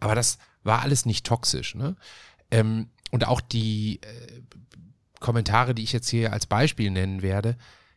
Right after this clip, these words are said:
die waren nicht wirklich toxisch. Aber dann sagte irgendein, äh, Betroffener, sagte so, "Ey, es wird in den deutschen Medien gar nicht genug über dieses gigantische Ausmaß der Katastrophe berichtet. Wir müssen ständig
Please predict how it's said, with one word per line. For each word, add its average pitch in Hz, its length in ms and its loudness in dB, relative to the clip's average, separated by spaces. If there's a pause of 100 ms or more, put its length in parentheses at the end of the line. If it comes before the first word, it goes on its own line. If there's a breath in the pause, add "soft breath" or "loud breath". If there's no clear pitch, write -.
(120)
die 110 320 0
waren 117 340 -2
nicht 110 260 -2
wirklich 110 460 -4
toxisch. - 640 -4
Aber 107 400 4 (380 soft breath)
dann 104 300 2 (380)
sagte - 420 0
irgendein, 110 1120 0
äh, 107 200 2
Betroffener, 123 600 2
sagte 120 280 0
so, 117 100 2
"Ey, 117 300 0
es - 220 -4
wird 123 160 2
in 113 140 0
den 113 100 0
deutschen 120 320 0
Medien 123 320 0
gar 117 160 -2
nicht 127 180 -2
genug 110 360 0
über 113 120 -2
dieses 110 540 -4
gigantische 120 640 -2
Ausmaß 107 440 -2
der 110 100 -6
Katastrophe 107 560 -4
berichtet. 98 460 -4
Wir 110 80 -2
müssen 117 260 0
ständig 123 480 -2